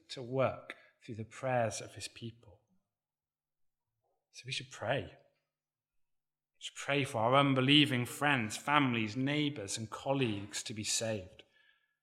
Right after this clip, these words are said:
We should pray for the gospel to reach unreached places, for revival, for the growth of the church.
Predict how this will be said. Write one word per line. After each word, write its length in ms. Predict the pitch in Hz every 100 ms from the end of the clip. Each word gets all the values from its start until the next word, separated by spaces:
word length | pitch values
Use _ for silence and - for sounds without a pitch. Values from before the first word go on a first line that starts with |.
| _ _ _ -
We 60 |
should 200 | 131 143
pray 380 | - - 151 151
for 140 | 123 113
the 100 | 113
gospel 640 | - 139 135 - 117 107
to 160 | - 107
reach 520 | 117 143 139 139 -
unreached 680 | 143 151 135 135 135 - -
places, 680 | 120 120 - 98 87 - - - -
for 120 | - 120
revival, 720 | 120 110 131 131 127 - 90
for 160 | - 110
the 100 | 113
growth 380 | 139 135 135
of 120 | 127 -
the 80 |
church. 640 | 104 107 101 92 - - -